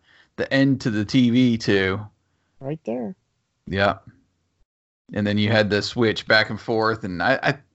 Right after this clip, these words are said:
Speaker 1: think at one point, maybe that was the Sega that I had,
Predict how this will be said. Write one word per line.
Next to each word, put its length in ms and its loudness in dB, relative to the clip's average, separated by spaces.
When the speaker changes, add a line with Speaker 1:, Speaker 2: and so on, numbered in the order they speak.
Speaker 1:
think 200 2
at 100 0
one 280 4
point, 320 0
maybe 240 4
that 180 6
was 200 -2
the 80 -8
Sega 460 -2
that 100 -2
I 120 0
had, 440 -2